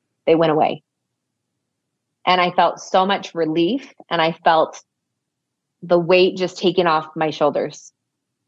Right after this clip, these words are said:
I knew it was the right decision. I knew that that had been the spirit saying, "Hey,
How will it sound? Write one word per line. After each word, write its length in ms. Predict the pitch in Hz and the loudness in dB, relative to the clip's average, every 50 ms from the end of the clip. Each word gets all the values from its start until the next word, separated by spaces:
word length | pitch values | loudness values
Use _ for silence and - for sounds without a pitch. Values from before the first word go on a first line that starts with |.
| _ _ _ _ _ _ _ _ _ _ _ _ _ _ _ _ _ _ _ _ - | _ _ _ _ _ _ _ _ _ _ _ _ _ _ _ _ _ _ _ _ -2
I 80 | 190 190 | 2 4
knew 140 | 196 190 | 4 6
it 40 | 185 | 6
was 120 | 175 180 170 | 4 4 4
the 80 | 180 | 4
right 120 | 170 165 160 | 4 4 2
decision. 460 | 175 165 - 220 233 220 170 160 156 - | 0 0 0 0 0 0 -4 -6 -4 -2
I 120 | 170 180 180 | 0 0 0
knew 300 | 180 180 180 185 190 185 | 0 2 4 4 4 4
that 180 | 185 175 143 | 4 2 2
that 200 | 185 170 156 - | 2 2 2 2
had 220 | - 170 175 170 165 | 0 -2 -4 -2 -2
been 260 | 165 160 160 160 156 | -2 -2 -2 -2 -6
the 100 | 156 160 | -8 -10
spirit 380 | - _ - 175 175 165 - - | -10 _ -2 0 0 0 -2 -4
saying, 240 | - 170 156 156 | -6 -6 -6 -4
"Hey, 340 | 165 185 180 165 143 147 147 | -2 0 2 2 0 -2 -6